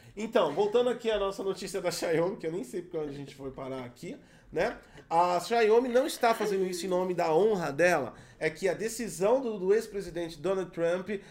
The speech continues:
afeta a marca que os cidadãos americanos po-, poderiam ser proibidos de investir na empresa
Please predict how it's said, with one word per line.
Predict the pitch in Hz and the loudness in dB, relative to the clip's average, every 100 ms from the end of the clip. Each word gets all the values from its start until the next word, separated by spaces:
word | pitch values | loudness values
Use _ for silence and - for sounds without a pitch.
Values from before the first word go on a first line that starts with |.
| - | -10
afeta | 180 180 - 208 220 202 | -4 -4 0 0 2 0
a | |
marca | 180 202 214 220 214 | -2 -2 -2 -2 -4
que | 220 220 160 - | -6 -6 -6 -6
os | 156 | -10
cidadãos | - 196 196 226 | -6 -4 -2 -2
americanos | 220 196 180 - 190 202 214 - - - _ | -2 -4 -6 -4 -4 -4 -6 -14 -20 -20 _
po-, | 190 202 202 | 0 2 0
poderiam | - 190 185 214 | 0 0 2 2
ser | 208 208 - | 2 -2 -2
proibidos | 208 254 302 185 196 240 202 156 | 0 2 2 -2 -2 -2 -2 -6
de | |
investir | 170 170 165 - 165 | -6 -6 -6 -6 -2
na | 165 | -2
empresa | 190 214 165 151 147 | -2 -4 -2 -2 -4